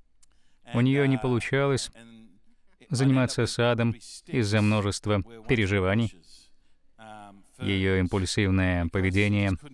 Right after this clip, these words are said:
приводило к тому, что там, где прежде были прекрасные кустарники,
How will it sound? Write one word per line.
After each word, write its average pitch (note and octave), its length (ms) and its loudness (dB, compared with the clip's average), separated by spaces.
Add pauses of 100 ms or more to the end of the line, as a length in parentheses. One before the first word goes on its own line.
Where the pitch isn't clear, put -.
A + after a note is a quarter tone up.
(220)
приводило G2+ 420 0
к A2+ 80 -8
тому, A2+ 300 2 (460)
что C3+ 220 -2
там, E3 180 2
где C3 160 2
прежде B2+ 380 0
были A#2 340 2 (160)
прекрасные C#3+ 640 0
кустарники, C3+ 680 0